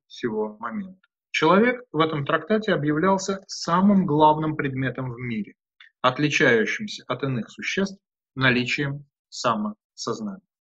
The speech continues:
<clears throat> Именно оно делает человека индивидуальностью, но при этом оно же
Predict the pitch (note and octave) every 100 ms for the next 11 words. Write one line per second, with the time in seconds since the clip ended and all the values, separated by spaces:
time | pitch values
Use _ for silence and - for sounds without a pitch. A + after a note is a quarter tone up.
0 | _ - D#4+ - G3 C3+ - F3 F3+ F3+
1 | F#3 F#3 D#3+ G#2+ A2+ A#2 A2+ - B2+ B2
2 | A#2 B2+ B2 C3 C3+ G2+ F#2 - - _
3 | _ _ _ C3+ C#3 C3+ C#3 C3+ D#3 F#3
4 | F#3 _ _ - C3+ C3 E3 G3